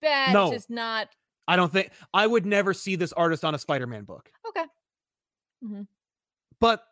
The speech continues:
Speaker 2: the Spider-Man, but this is n-, this is barely a Spider-Man comic anymore. So,
Speaker 1: For
Speaker 2: except it's also
Speaker 1: now.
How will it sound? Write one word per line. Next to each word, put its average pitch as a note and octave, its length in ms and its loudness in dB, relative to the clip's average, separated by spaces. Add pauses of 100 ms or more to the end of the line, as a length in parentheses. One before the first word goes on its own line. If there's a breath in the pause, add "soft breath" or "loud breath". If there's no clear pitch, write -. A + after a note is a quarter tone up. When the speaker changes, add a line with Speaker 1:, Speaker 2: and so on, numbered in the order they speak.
(260)
Speaker 2:
the F3 100 -2
Spider-Man, F#3+ 640 2
but E3+ 160 -6
this A#3+ 160 0
is F#3+ 80 -4
n-, A3 140 -4
this F#3 180 -6
is E3 80 -6
barely F3+ 300 2
a - 20 0
Spider-Man E3+ 380 0
comic B2+ 320 -6
anymore. G#2 360 -16 (420)
So, D#3 340 0
Speaker 1:
For - 60 -20 (420 soft breath)
Speaker 2:
except E4 240 4
it's E4 100 4
also D4 400 4
Speaker 1:
now. D#4+ 60 -12